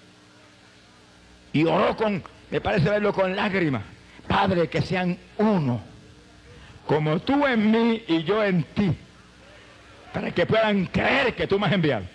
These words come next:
Y digo, pero Dios tiene que estar unido, para que la pobre humanidad pueda creer, pueda creer. Y entre nosotros no podemos permitir al diablo que ponga contiendas, ni disensiones, ni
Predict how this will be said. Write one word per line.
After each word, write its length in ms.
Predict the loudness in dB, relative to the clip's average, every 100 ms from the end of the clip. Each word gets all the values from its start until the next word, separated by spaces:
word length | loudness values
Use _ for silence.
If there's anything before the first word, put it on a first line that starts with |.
| -20 -20 -20 -20 -20 -20 -10
Y 60 | -4
digo, 160 | -2
pero 180 | 0 0
Dios 160 | 2 0
tiene 120 | 0
que 60 |
estar 160 | 0 0
unido, 340 | 2 2 0 -4 -14 -20 -20 -20 -20 -20 -20 -20 -8
para 140 | -4 -2
que 80 |
la 80 | -2
pobre 160 | 0 0
humanidad 300 | 0 0 0
pueda 200 | 0 -2
creer, 400 | 0 0 0 -4 -10 -20 -20 -8
pueda 240 | -4 -4
creer. 340 | -2 0 0 -4 -14 -20 -20 -20 -18 -4
Y 80 | -4
entre 160 | -2
nosotros 340 | 0 0 0 0
no 100 | 0
podemos 240 | 0 0
permitir 360 | 0 -2 -2 -2
al 120 | 0
diablo 440 | 2 2 2 0 -2 -10 -20 -20 -20 -20 -20 -20 -20 -20 -14 -8
que 140 | -4
ponga 320 | -2 0 -2
contiendas, 880 | -2 -2 0 -2 0 0 0 -2 -4 -14 -16 -20 -20 -20 -20 -20 -20 -12 -4
ni 160 | 0
disensiones, 800 | 0 0 0 0 0 0 0 -2 -4 -10 -20 -20 -20 -20 -20 -20 -6
ni 480 | -2 0 2 -2 -4